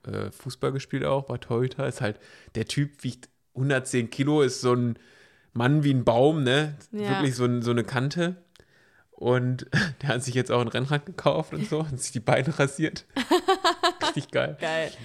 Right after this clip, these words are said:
Speaker 1: Und will jetzt mehr in das, äh, das, das Ding einsteigen. Aber Fakt ist halt auch, äh, er meinte so, als ich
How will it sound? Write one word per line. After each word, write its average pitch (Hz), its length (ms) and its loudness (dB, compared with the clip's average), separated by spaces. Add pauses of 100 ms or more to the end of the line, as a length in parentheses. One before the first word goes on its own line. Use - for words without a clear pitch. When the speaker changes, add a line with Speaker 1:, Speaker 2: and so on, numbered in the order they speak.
Speaker 1:
Und 123 120 2
will 131 80 6
jetzt 127 220 4
mehr 123 160 2
in 131 80 0
das, 123 240 -4
äh, 113 260 2 (400)
das, - 480 -4
das 110 200 -4
Ding 110 180 0
einsteigen. 110 720 0 (340)
Aber 110 460 4
Fakt - 260 -2
ist 120 160 -4
halt 110 220 2
auch, 117 400 4 (400)
äh, 107 320 2 (300)
er 110 100 -2
meinte 110 220 2
so, 110 280 0 (720)
als - 180 -6
ich - 260 -4